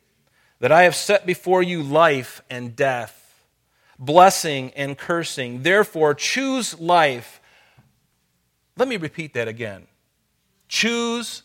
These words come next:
life. Choose life. "That you, that both you and your descendants may live,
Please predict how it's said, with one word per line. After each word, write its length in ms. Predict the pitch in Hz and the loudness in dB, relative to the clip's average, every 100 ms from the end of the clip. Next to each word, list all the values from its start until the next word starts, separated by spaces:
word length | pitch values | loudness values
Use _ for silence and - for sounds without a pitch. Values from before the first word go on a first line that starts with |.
| _ _ _ - | _ _ _ -6
life. 680 | 135 160 131 104 - _ _ _ _ _ _ _ _ _ _ _ - | 2 2 0 -6 -18 _ _ _ _ _ _ _ _ _ _ _ -10
Choose 680 | - 226 247 254 262 - - _ _ _ | -4 -2 -2 -2 -4 -8 -16 _ _ _
life. 720 | - 147 175 165 135 117 - - _ _ _ _ _ _ _ _ _ _ _ _ _ _ _ _ _ _ _ | -6 2 4 4 2 -4 -12 -20 _ _ _ _ _ _ _ _ _ _ _ _ _ _ _ _ _ _ _
"That 220 | 156 156 | 0 0
you, 400 | 190 247 202 123 | 0 0 0 0
that 180 | 127 151 | -2 0
both 300 | 185 202 - | 4 4 2
you 340 | 208 240 196 | -2 0 0
and 240 | 170 202 214 | 0 -2 2
your 120 | 196 | 4
descendants 760 | 185 - 220 214 180 165 - | 4 -2 0 0 0 -4 -6
may 540 | 151 165 160 156 151 - | -2 2 2 2 -4 -8
live, 580 | 143 190 160 131 113 | 2 6 6 4 0